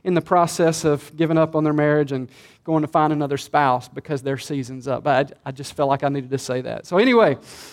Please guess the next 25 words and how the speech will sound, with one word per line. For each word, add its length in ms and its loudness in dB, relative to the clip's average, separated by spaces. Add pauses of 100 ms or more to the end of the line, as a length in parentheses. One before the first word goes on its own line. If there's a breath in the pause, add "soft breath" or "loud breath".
(440 loud breath)
should 180 0
I 40 4
start 280 2
over? 340 2 (1080 soft breath)
For 140 2
everything 760 4
there 180 6
is 200 6
a 120 4
season, 500 2
a 160 4
time 400 4
for 220 4
every 400 4
activity 680 4
under 420 2 (220 loud breath)
heaven. 420 2
Verse 240 4
eleven, 300 6
"Yet 220 4
God 300 6
has 200 4
made 240 4
everything 880 4
beautiful 560 2